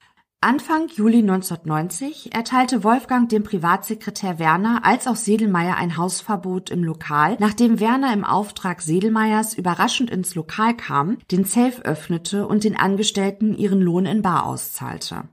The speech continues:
Wolfgang wollte den Angestellten einen Gehaltscheck überreichen, aber Sedelmeier weigerte sich, diesen zu unterschreiben, sodass die Schecks wertlos waren.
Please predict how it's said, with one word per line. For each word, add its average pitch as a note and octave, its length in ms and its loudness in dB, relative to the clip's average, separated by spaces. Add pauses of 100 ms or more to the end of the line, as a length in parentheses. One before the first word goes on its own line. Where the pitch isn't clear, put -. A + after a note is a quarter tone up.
(300)
Wolfgang C4 580 2
wollte A3 220 4
den F3 140 -2
Angestellten G3 720 -2
einen F3 200 -2
Gehaltscheck F3 680 -2
überreichen, D3+ 800 -2
aber G3+ 200 4
Sedelmeier G3 600 4
weigerte F#3 440 0
sich, G#3 280 -2
diesen F#3+ 340 0
zu - 140 -8
unterschreiben, F3+ 960 0
sodass G#3 300 0
die A3+ 120 2
Schecks A3+ 320 -4
wertlos D#3 560 -4
waren. - 300 -10